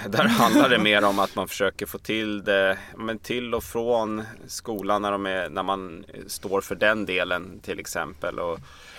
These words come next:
sen är det ju, om man har de ekonomiska förutsättningarna, så när man blir lite äldre, så är det ju ett fiffigt sätt att försöka få dem engagerade i något föreningsliv. Eh, och så, så att de rör sig i den biten. För det är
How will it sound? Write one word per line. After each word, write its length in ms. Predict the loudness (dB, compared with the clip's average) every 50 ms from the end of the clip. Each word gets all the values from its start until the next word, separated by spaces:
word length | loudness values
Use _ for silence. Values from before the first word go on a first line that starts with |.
| -20 -16
sen 320 | -8 -2 0 0 2 2 2
är 160 | 2 2 2
det 60 | 2
ju, 60 | 2
om 120 | 0 2 0
man 120 | -2 -2
har 260 | 0 2 2 2 2
de 400 | 2 0 0 0 -2 -4 -6 -8 -10 -14 -16 -18 -18 -16
ekonomiska 640 | -16 -14 -14 -12 -10 -10 -10 -10 -10 -10 -10 -8
förutsättningarna, 840 | -6 -4 -4 -4 -4 -4 -4 -6 -6 -6 -6 -10 -10 -8 -8 -8 -8
så 100 | -8 -8
när 100 | -8 -8
man 100 | -8 -8
blir 180 | -6 -6 -6 -4
lite 240 | -6 -6 -4 -2 0
äldre, 340 | 0 0 -2 -4 -6 -8 -8
så 120 | -6 -6
är 120 | -4 -4 -4
det 80 | -4
ju 220 | -4 -4 -6 -6 -8
ett 100 | -12 -12
fiffigt 360 | -10 -10 -10 -10 -10 -12 -6
sätt 300 | -4 -4 -4 -4 -4 -8
att 80 | -12 -10
försöka 300 | -8 -8 -8 -8 -8 -12
få 220 | -10 -8 -8 -8
dem 180 | -8 -8 -10 -10
engagerade 800 | -10 -8 -8 -8 -8 -6 -6 -4 -2 -2 -2 -2 -2 -2 -4
i 40 | -6
något 160 | -8 -8 -8
föreningsliv. 840 | -6 -4 -4 -4 -4 -4 -6 -10 -12 -12 -12 -12 -12 -12 -12 -14 -18 -20 -20 -20 -20 -20 -20 -20 -20 -20 -20 -20 -16 -12
Eh, 440 | -10 -10 -10 -10 -10 -12 -12 -12 -14
och 100 | -14 -12
så, 160 | -10 -10 -8
så 120 | -8 -8
att 100 | -10 -8
de 240 | -8 -10 -10 -10 -10
rör 340 | -12 -10 -8 -8 -8 -8 -10
sig 300 | -10 -8 -8 -6 -6 -8 -10
i 20 | -12
den 260 | -8 -6 -6 -6 -4
biten. 360 | -6 -8 -8 -6 -6 -8 -8
För 100 | -8 -6
det 100 | -4 -2
är 80 | 0